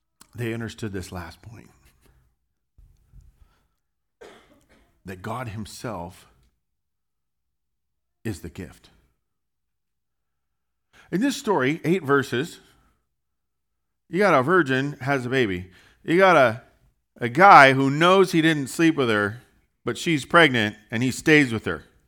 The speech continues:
That's a miracle. Angels, I mean, come on.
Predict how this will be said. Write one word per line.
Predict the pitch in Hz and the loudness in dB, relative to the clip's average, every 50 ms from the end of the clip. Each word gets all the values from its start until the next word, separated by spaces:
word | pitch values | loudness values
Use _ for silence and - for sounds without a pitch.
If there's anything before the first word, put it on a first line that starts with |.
| _ _ _ _ _ _ _ _ _ _ _ _ _ _ _ _ _ _ _ _ - | _ _ _ _ _ _ _ _ _ _ _ _ _ _ _ _ _ _ _ _ 2
That's | 170 170 160 - | 2 2 2 2
a | 127 104 | -4 -8
miracle. | 98 95 85 76 - - - - _ _ _ _ _ _ _ _ _ _ _ _ _ _ _ _ _ _ _ _ _ _ _ _ _ _ _ - | -6 -8 -10 -10 -12 -14 -18 -18 _ _ _ _ _ _ _ _ _ _ _ _ _ _ _ _ _ _ _ _ _ _ _ _ _ _ _ -2
Angels, | 151 185 220 240 214 156 139 123 117 113 110 - - - _ _ _ _ _ _ _ _ _ _ _ _ _ _ _ _ _ - | 2 2 2 2 2 0 0 0 0 -2 -4 -8 -16 -20 _ _ _ _ _ _ _ _ _ _ _ _ _ _ _ _ _ -14
I | 113 107 | -12 -10
mean, | 95 87 82 | -10 -10 -12
come | - - 98 | -12 -12 -14
on. | 78 65 65 | -14 -14 -18